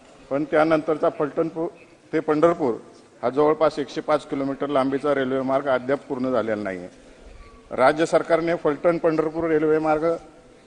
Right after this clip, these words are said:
केंद्र सरकारचे रेल्वे मंत्रालयाकडे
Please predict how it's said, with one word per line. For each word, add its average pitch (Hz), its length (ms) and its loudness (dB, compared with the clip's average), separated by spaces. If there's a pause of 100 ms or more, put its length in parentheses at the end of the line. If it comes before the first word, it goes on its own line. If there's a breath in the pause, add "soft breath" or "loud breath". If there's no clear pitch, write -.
केंद्र 170 280 4
सरकारचे 170 760 0 (480)
रेल्वे 156 260 4
मंत्रालयाकडे 160 760 2